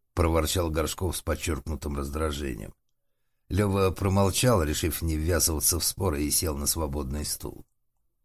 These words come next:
Стерхова положила руки на стол и медленно обвела взглядом присутствующих. Она дождалась, когда их внимание полностью переключится на ней,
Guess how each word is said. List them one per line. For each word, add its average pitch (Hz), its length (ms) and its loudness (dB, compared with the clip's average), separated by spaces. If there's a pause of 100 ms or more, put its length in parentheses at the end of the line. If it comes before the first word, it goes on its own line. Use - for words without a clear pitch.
(500)
Стерхова 104 560 2
положила 101 500 4
руки 95 240 0
на 95 140 4
стол 120 340 4
и 78 120 4
медленно 82 500 2
обвела 80 360 0
взглядом 76 460 0
присутствующих. - 1000 -4
Она 85 380 2
дождалась, 87 600 2
когда 78 320 0
их 73 160 -4
внимание 78 380 0
полностью 80 500 -2
переключится 82 720 0
на 80 140 0
ней, 85 380 0